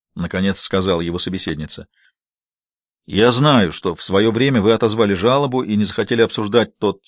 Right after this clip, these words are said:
эпизод с Миэннинджером, но сейчас возникли новые обстоятельства», — сказал майор.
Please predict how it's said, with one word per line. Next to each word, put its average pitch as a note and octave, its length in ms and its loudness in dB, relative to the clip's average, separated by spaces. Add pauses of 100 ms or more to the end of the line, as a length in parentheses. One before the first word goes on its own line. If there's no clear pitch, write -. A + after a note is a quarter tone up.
(100)
эпизод G#2 840 -6
с - 140 -6
Миэннинджером, A#2 760 2 (600)
но G2+ 160 0
сейчас C3+ 500 -2
возникли A#2 480 0
новые A#2+ 360 2
обстоятельства», — G#2 680 -4
сказал D#2 300 -8
майор. D2 280 -8